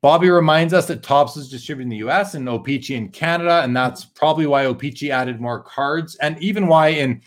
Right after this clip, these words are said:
eighty-two, eighty-three, eighty-three, eighty-four, we didn't even have Topps cards. We only had O-Pee-Chee. Topps wasn't even in the hockey game for those two years, but they did come back for the Yzerman rookie year in eighty-four.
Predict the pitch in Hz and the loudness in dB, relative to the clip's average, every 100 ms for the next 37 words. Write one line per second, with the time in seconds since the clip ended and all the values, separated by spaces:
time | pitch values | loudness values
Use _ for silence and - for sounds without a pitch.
0 | _ _ - 139 135 127 - 160 143 139 | _ _ -8 -2 -2 -2 0 0 0 -2
1 | - 165 156 135 131 151 143 120 - 175 | -2 0 0 -2 -4 -2 0 -2 0 0
2 | 131 123 143 143 123 113 165 160 135 123 | 2 0 -2 -2 -2 0 0 0 -2 -2
3 | - - 120 135 104 107 117 123 110 120 | -2 -4 -2 -2 -4 -6 -6 -4 -4 -4
4 | 104 - 143 156 175 165 - 123 - 123 | -4 -6 -8 -8 -8 -6 -2 -2 -4 -8
5 | 110 123 113 117 101 123 143 131 117 104 | -4 -2 -2 -4 0 0 0 -2 -4 -4
6 | 101 101 95 - 98 101 139 - 104 104 | -6 -8 -8 -8 -6 -4 -6 -8 -10 -8
7 | 107 117 101 113 123 120 98 113 131 113 | -8 -6 -2 -2 -2 -4 -2 0 0 -2
8 | 101 101 92 101 104 98 95 - 143 185 | -4 -4 -6 -6 -4 -4 -6 -2 2 2
9 | 220 | 2